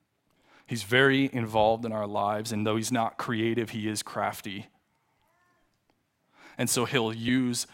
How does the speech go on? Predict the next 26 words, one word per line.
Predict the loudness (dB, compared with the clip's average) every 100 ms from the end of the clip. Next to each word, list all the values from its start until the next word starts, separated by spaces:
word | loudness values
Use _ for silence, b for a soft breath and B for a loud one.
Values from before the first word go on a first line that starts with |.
| B
very | -2 0 2 2
similar | 0 0 2 0
patterns | -2 2 2 2 -2
in | -2
each | -2 -4
of | 0
our | 0 2
lives, | 4 4 4
but | -4 -8
he'll | -8
do | -4 0 0
it | -2
in | -6
deceiving | -2 -2 -2 -2 0 0
and | 0
subtle | -2 -4 -4 -4
ways | -4 -6 -4 -4
so | -4
that | -4 -6
we | -6 -4
don't | -4
even | -4 -8
pick | -10 -8
up | -6 -4
on | -6
it. | -6